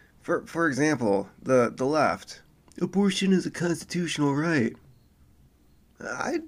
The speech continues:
don't remember reading that in there, and that's not what the Supreme Court said. These people can't read.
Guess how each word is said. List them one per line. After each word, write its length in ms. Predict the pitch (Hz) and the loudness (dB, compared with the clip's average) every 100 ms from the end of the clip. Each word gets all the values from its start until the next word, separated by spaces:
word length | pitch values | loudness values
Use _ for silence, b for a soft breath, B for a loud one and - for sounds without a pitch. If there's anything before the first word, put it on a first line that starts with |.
| - | 0
don't 180 | 330 330 | 2 4
remember 360 | 262 - 240 | 2 2 2
reading 300 | 170 196 170 | 0 -2 0
that 200 | 175 170 | 2 2
in 160 | 190 170 | 2 2
there, 360 | 110 95 98 - _ | 2 2 -4 -8 _
and 300 | - 127 120 | -2 2 2
that's 240 | 120 151 - | 2 0 0
not 140 | 170 | -2
what 120 | 175 | 0
the 80 | 170 | -2
Supreme 360 | 156 - 160 143 | -4 -2 -2 -2
Court 260 | 160 151 | -2 -4
said. 320 | 151 160 - 220 | -2 -6 -4 -2
These 280 | 311 302 - _ _ _ - | -2 -2 -14 _ _ _ -10
people 260 | 196 - - | -8 -4 -4
can't 300 | - 185 175 | 0 0 2
read. 460 | 190 139 117 113 | 4 4 2 -4